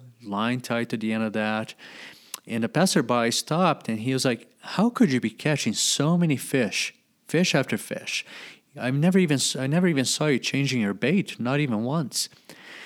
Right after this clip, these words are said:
And then the tenkara angler replied, "Well, if you look right here at the end of my line, I have this little fly that I've tied using a little bit of thread and a feather.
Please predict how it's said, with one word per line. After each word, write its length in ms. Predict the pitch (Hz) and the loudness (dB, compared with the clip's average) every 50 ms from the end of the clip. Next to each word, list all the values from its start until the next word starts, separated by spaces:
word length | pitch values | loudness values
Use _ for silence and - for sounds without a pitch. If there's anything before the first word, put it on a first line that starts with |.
| - - - _ _ | -20 -20 -20 _ _
And 140 | - 107 101 | -8 -8 -4
then 260 | 117 120 123 131 139 | -2 0 0 0 0
the 100 | 135 120 | 0 -2
tenkara 460 | - - 123 110 - - 127 120 113 110 | -2 -2 -4 -4 -2 -2 0 0 0 0
angler 320 | 120 151 180 185 170 127 | 0 0 0 0 0 0
replied, 720 | 104 104 101 - - 107 104 107 107 107 107 104 98 - | 0 0 -2 -2 -4 -2 -2 0 0 0 -2 -4 -4 -6
"Well, 320 | 117 120 135 160 180 190 175 - - - - - - - - - - _ - | -4 -2 0 2 2 0 0 -4 -12 -20 -20 -20 -20 -20 -20 -20 -20 _ -12
if 160 | 117 - - | -10 -4 -4
you 60 | 135 | 0
look 240 | 135 160 185 190 - | 2 2 0 2 2
right 200 | 180 175 175 151 | 2 2 2 2
here 200 | 143 143 131 113 | 2 4 2 2
at 80 | 107 95 | 2 0
the 120 | 107 107 | 0 0
end 100 | 110 123 | 0 0
of 60 | 135 | 0
my 100 | 151 156 | -2 -2
line, 480 | 139 107 95 95 90 87 101 127 151 - - - - _ _ - - | -2 -2 -2 -2 -4 -4 -6 -6 -8 -10 -12 -20 -20 _ _ -12 -10
I 60 | 107 | -6
have 220 | 110 123 127 123 | -2 -2 -2 0
this 180 | 123 123 117 - | -2 -4 -2 -2
little 200 | 131 156 170 165 | 0 0 0 0
fly 640 | - - - - 131 117 98 90 90 92 98 - - 127 | -2 -4 -4 -2 0 0 0 -2 -4 -6 -8 -12 -16 -14
that 240 | 127 120 107 104 107 | -10 -6 -4 -2 -2
I've 240 | 104 - - - _ _ _ - | -4 -4 -8 -18 _ _ _ -8
tied 380 | - 113 113 113 117 117 107 | -4 -2 0 0 0 0 0
using 300 | 107 110 113 104 110 104 | 0 0 0 0 0 -2
a 60 | 104 | -2
little 180 | 107 117 117 123 | -2 -2 -2 -2
bit 120 | 135 151 | -2 0
of 120 | 170 170 - | 0 -2 -4
thread 580 | - - 123 117 113 113 117 120 123 123 110 113 | -2 -2 0 0 2 2 2 0 -2 -4 -6 -6
and 140 | 113 113 120 | -4 -4 -4
a 40 | |
feather. 500 | 117 - - 107 101 92 90 87 - - | -4 -4 -4 -4 -4 -4 -4 -8 -10 -12